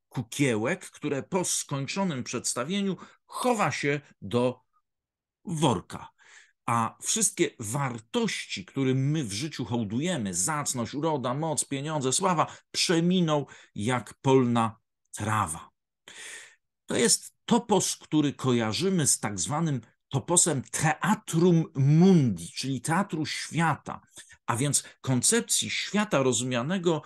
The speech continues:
jako miejsca, w którym ludźmi kierują siły o wiele od nich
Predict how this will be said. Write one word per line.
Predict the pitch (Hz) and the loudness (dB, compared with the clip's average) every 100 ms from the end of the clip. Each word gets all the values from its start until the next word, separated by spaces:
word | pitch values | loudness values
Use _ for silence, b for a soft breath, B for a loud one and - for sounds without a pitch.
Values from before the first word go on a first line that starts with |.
| B - | B -4
jako | 135 - 113 | -2 0 -2
miejsca, | 95 110 151 190 - - - 226 220 B B | 0 2 4 4 2 0 0 -4 -6 B B
w | - | -18
którym | - 165 143 135 123 | 0 2 4 0 2
ludźmi | 143 196 175 196 185 b b - | 2 2 0 0 -2 b b -6
kierują | - 160 185 185 143 113 | 4 4 6 4 2 0
siły | - 185 180 175 | -4 0 4 4
o | - 135 | 2 -2
wiele | 104 160 180 165 - | 2 4 4 0 -4
od | 156 123 | -4 -2
nich | 147 143 | -4 -4